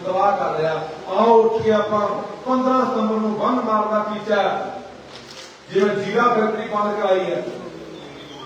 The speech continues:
ਮੱਤੇ ਵਾਲਾ ਜੰਗਲ ਬਚਾਇਆ, ਕਿਸਾਨੀ ਮੋਰਚਾ ਜਿੱਤਿਆ ਦਿੱਲੀਆ ਲੋਕਾਂ ਨੇ ਜਿੱਤਿਆ,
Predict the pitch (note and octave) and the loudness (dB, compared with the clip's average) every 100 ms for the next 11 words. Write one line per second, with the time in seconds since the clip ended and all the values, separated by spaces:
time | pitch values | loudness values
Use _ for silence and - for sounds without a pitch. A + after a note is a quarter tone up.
0 | - G#3+ A3 A#3+ A#3 A#3 A3 G#3+ A#3+ A3+ | -6 -4 -2 -2 0 0 0 0 0 0
1 | A3 G#3+ G#3+ A3 G#3+ G#3+ G#3+ G#3+ G#3 G#3 | 2 4 4 2 0 -2 0 0 0 0
2 | G#3+ G#3 F#3+ G3+ G3 F3+ F3 F3 E3+ - | 0 -2 -4 -2 -2 -2 -4 -4 -4 -8
3 | - - D3 F#3+ G3+ G#3 G3 - - C#3+ | -12 -16 -4 -2 0 0 0 0 -4 -8